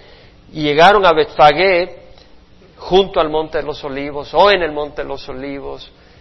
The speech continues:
el lugar preciso está disputable, eh, Jesús envió a dos discípulos, diciéndoles: "Id a la aldea que está enfrente de vosotros y enseguida encontraréis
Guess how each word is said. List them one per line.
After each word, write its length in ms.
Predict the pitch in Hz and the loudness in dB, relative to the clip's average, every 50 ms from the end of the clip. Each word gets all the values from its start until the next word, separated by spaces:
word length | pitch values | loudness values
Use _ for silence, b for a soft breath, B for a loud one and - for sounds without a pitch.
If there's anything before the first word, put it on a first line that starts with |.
| b b b - | b b b -18
el 120 | 123 127 | -18 -14
lugar 300 | 127 135 139 139 139 135 | -12 -4 -2 -2 -2 -4
preciso 680 | - 135 131 - - - 147 131 - - 139 135 123 117 | -6 -14 -12 -12 -12 -14 -14 -16 -14 -14 -14 -14 -14 -14
está 300 | 110 - - - 127 123 | -16 -14 -10 -10 -10 -10
disputable, 800 | 123 127 120 - - - 123 - - 135 131 131 131 139 147 147 - b b b b b b b b b b - _ | -10 -14 -18 -18 -20 -20 -18 -6 -2 0 0 0 -2 -6 -14 -16 -18 b b b b b b b b b b -20 _
eh, 440 | - - 117 110 107 110 - 135 131 - - - - - - _ _ _ b b b b b b b b b b b b _ _ | -18 -16 -14 -14 -14 -14 -16 -18 -20 -20 -20 -20 -20 -20 -20 _ _ _ b b b b b b b b b b b b _ _
Jesús 360 | - 151 - - 196 180 - | -4 -4 0 2 0 2 2
envió 240 | 185 156 156 165 165 | -2 0 4 4 4
a 40 | 165 | 6
dos 260 | 165 170 170 160 - | 6 4 2 2 -2
discípulos, 720 | 165 143 - - 190 180 - - 156 131 117 113 113 - - - - - _ _ _ _ _ b b b b b b b b b b b | -8 -8 -6 -6 -8 -8 -8 -8 -10 -8 -8 -8 -10 -12 -16 -20 -20 -20 _ _ _ _ _ b b b b b b b b b b b
diciéndoles: 680 | - 135 - - 170 165 170 165 160 156 151 143 - | -10 -8 -2 2 2 2 4 4 4 4 2 0 0
"Id 200 | - 175 180 185 | -2 0 4 6
a 80 | 190 180 | 6 6
la 100 | 175 160 | 6 4
aldea 320 | 147 143 156 160 165 160 | 4 4 4 4 4 4
que 80 | 165 156 | 2 -6
está 220 | - - - - | -6 0 2 2
enfrente 420 | - - - 170 175 180 175 - 175 | 2 2 2 0 0 0 2 2 4
de 120 | 156 151 | 4 4
vosotros 600 | 143 143 135 - - 165 165 165 - 170 143 - | 2 0 -4 0 2 2 0 2 -2 -6 -6 -4
y 40 | 151 | -6
enseguida 380 | 143 - - 143 135 156 165 | -8 -6 -8 -6 -4 -2 -2
encontraréis 760 | 165 151 147 151 135 - 143 139 139 151 165 151 - - - | -2 -2 -4 -8 -4 0 0 2 2 2 0 -2 -6 -12 -14